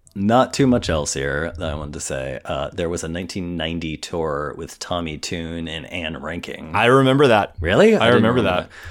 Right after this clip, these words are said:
Speaker 1: that. Um, and then, this is funny. And then a nineteen ninety-five T V movie version starring Jason Alexander and Vanessa Williams.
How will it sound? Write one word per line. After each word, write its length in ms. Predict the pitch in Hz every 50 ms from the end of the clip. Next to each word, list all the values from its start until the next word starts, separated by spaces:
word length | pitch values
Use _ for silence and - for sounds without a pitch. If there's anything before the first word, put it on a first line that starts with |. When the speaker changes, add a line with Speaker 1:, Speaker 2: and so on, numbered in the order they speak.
| - - - - -
Speaker 1:
that. 60 | 101
Um, 300 | 101 95 90 95 92 - -
and 140 | 98 101 -
then, 220 | 98 98 71 82
this 200 | 90 110 110 -
is 80 | 92 -
funny. 320 | - 71 67 65 65 - -
And 120 | 104 92
then 100 | 98 104
a 60 | 101
nineteen 420 | 92 92 101 110 113 - 131 123 107
ninety-five 680 | 87 92 104 95 92 95 - - 90 87 82 80 - -
T 220 | - - 120 127
V 180 | 127 131 117 104
movie 380 | 90 90 98 120 131 113 82
version 720 | 78 67 76 78 58 - - - 76 73 67 67 67 - - -
starring 380 | - - - 101 95 90 80 73
Jason 440 | - 82 80 98 107 - - 104 92
Alexander 1080 | 76 82 82 73 78 76 73 76 78 80 85 92 101 98 78 71 73 69 73 76 73 -
and 200 | 95 90 82 69 85
Vanessa 480 | 80 85 73 76 87 - - - 92 71
Williams. 840 | 57 64 69 82 95 82 69 65 55 52 - 52 - - - - -